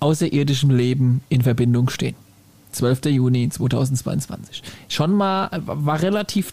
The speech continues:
dick gedruckt, äh, auch vom Mister Stephen Greer noch mal breit,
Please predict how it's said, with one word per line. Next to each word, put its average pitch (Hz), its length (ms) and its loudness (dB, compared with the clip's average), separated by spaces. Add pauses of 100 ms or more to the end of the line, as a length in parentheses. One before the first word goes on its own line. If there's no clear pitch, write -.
dick - 260 -8
gedruckt, - 540 -2
äh, 135 600 0
auch 131 260 -2
vom 147 320 0
Mister 156 340 0
Stephen 156 340 0
Greer 175 260 2
noch 156 180 -2
mal 135 180 2
breit, 131 600 -2